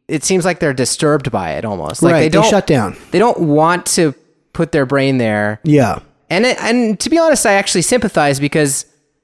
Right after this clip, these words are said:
Speaker 1: to me, it's almost like I still have that feeling too. I look at a new technology and I often feel a little disturbed by it. But, like, I guess I, part of me kind of enjoys that <laughs> experience.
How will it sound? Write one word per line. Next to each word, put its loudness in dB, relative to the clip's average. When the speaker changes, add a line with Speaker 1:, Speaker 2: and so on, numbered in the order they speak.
Speaker 1:
to -2
me, 2
it's 0
almost 0
like -4
I 0
still 0
have 0
that 0
feeling 0
too. 4
I 4
look -2
at 0
a 2
new 0
technology -2
and 2
I 0
often -2
feel -2
a 0
little 0
disturbed -4
by 0
it. -6
But, 0
like, 0
I -2
guess -2
I, -4
part -2
of -2
me -2
kind -2
of -2
enjoys 0
that -2
<laughs> -8
experience. -2